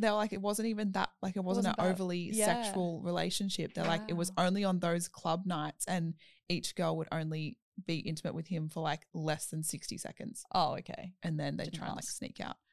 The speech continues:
Speaker 2: Oh, so what, he couldn't last though? Is that why it was
Speaker 1: Well,
Speaker 2: only
Speaker 1: there was sometimes, like, sixteen girls.
Speaker 2: Oh,
Speaker 1: So he's
Speaker 2: so it
Speaker 1: just
Speaker 2: was, like,
Speaker 1: going through.
Speaker 2: one, one.
Speaker 1: Yeah.
Speaker 2: Okay,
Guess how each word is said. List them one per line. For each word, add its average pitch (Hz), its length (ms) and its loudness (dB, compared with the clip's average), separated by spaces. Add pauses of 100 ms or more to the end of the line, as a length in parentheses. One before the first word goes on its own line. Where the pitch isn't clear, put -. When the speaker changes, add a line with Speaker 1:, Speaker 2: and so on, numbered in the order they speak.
(200)
Speaker 2:
Oh, 226 200 10
so 196 180 2
what, 175 160 0
he 175 80 -2
couldn't 180 240 -6
last - 360 -4
though? - 200 -6 (100)
Is 185 100 -10
that - 120 -8
why - 120 -6
it - 40 -12
was - 120 -14
Speaker 1:
Well, 175 100 -2
Speaker 2:
only 185 80 0
Speaker 1:
there 170 100 2
was 165 160 -4
sometimes, 175 400 -2
like, - 160 -6
sixteen - 480 -6
girls. - 480 -6
Speaker 2:
Oh, 302 280 12
Speaker 1:
So 381 40 12
he's 370 220 10
Speaker 2:
so 339 40 4
it - 40 0
Speaker 1:
just 254 220 8
Speaker 2:
was, 247 100 6
like, 233 100 10
Speaker 1:
going 190 140 0
through. 196 120 -4
Speaker 2:
one, 196 300 4
one. 185 300 2
Speaker 1:
Yeah. 175 220 4
Speaker 2:
Okay, 185 260 2